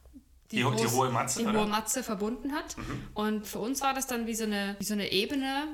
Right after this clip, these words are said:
Speaker 2: auf einer kleinen Straße, die wir lang gelaufen sind und dann einfach quasi von einem Berg zum anderen Berg. Und was es mit der Ebene auf sich hat, das haben wir ja später erst erfahren.
Speaker 1: Mhm. Das ist nämlich die Wasserscheide,
Speaker 2: Mhm.
Speaker 1: die die europäischen Flüsse trennt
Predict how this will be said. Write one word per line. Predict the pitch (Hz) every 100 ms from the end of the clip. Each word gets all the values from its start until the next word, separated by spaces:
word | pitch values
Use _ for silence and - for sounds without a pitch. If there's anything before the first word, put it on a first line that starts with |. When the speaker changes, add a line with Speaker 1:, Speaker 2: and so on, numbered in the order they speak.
| 302 -
Speaker 2:
auf | - 196
einer | 196 190 185
kleinen | 180 190 190
Straße, | - 190 175 - 240
die | 220
wir | 208 202
lang | 233 254
gelaufen | 220 170 180 190
sind | 190 208 247
und | 214
dann | 196
einfach | 190 196 208
quasi | - 202 202
von | 196
einem | - 175 220
Berg | 233 226 -
zum | 240
anderen | 226 202 175
Berg. | 170 170
Und | 202 202 190 - -
was | 208
es | 202
mit | 208 208
der | -
Ebene | 226 214 208
auf | 165 202
sich | 269 285
hat, | 285 - - - -
das | 226 240
haben | 233
wir | 214
ja | 208 202
später | - 269
erst | 160 165 180
erfahren. | 127 127
Speaker 1:
Mhm. | 175 170 - - - -
Das | 120 113
ist | -
nämlich | 117 113 -
die | 117 104 104 104 - -
Wasserscheide, | 160 - - - 180 185 170 247
Speaker 2:
Mhm. | 220 190 208 277 - - - -
Speaker 1:
die | 135 131 127 123 - - -
die | 123 117 - - -
europäischen | 123 113 - 127 156 -
Flüsse | 143 175 185 156 123
trennt | - 120 117 -